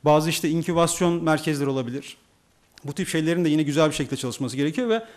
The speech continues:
en dışarıda da, e, daha çevreyle ilgili işte regülasyonlar az evvel bahsettiğim, e, bazı, e, teknik anlamda olabilir ya da genel, e, altyapı çalışmaları olabilir. Ee, bina da olabilir, teknik anlamda da olabilir.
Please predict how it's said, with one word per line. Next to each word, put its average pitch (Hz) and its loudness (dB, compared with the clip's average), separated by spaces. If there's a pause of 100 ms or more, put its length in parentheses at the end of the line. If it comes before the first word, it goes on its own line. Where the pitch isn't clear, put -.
(180)
en 196 0
dışarıda 170 0
da, 254 0
e, 165 -8
daha 190 -2
çevreyle 180 4
ilgili 139 0
işte 160 -2
regülasyonlar 160 2
az 143 0
evvel 135 0
bahsettiğim, 135 -4 (460)
e, 143 0 (300)
bazı, 160 2
e, 147 0 (360)
teknik 156 -2
anlamda 160 4
olabilir 151 2
ya 160 0
da 156 2
genel, 160 2
e, 147 0 (120)
altyapı 156 0
çalışmaları 131 -2
olabilir. 123 -6 (460)
Ee, 131 -8 (100)
bina 160 2 (260)
da 139 0
olabilir, 135 -2
teknik 165 -6
anlamda 127 -2
da 120 -10
olabilir. 123 -8